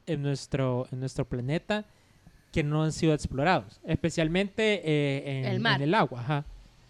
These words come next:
Speaker 2: Los océanos.
Speaker 1: Ajá.
Speaker 2: No, sí, totalmente. No, yo quizás más que todo lo hago de proyección, de, de, o sea, como de, de, de ver para arriba, porque si tú te das cuenta, todas estas pirámides,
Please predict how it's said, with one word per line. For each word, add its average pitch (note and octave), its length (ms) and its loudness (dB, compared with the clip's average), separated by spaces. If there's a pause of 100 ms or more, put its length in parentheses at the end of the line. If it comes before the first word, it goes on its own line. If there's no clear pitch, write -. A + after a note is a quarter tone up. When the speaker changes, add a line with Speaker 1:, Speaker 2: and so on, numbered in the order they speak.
(120)
Speaker 2:
Los G#3+ 160 -6
océanos. G3 500 -6
Speaker 1:
Ajá. B2+ 400 -10
Speaker 2:
No, G4+ 300 6
sí, D4+ 520 2
totalmente. B3 640 0
No, F4+ 140 2
yo D4 200 0
quizás F4+ 580 4
más C#4+ 200 0
que E4+ 120 -4
todo D#4 280 4
lo D#4 100 2
hago D4+ 240 6
de D#4 120 2
proyección, C#4 600 -2
de, D4 100 -2
de, G#3+ 120 -4
o A#3 80 -2
sea, B3 140 -4
como A#3+ 240 0
de, A3+ 160 2
de, G#3+ 160 2
de G#3+ 160 2
ver A3+ 140 0
para D4 240 4
arriba, C#4+ 260 2
porque A3+ 240 -2
si A3+ 120 -6
tú - 140 -16
te A#3+ 80 0
das C4 180 2
cuenta, C4+ 460 2 (380)
todas A#3+ 220 4
estas A#3 260 0
pirámides, B3 800 2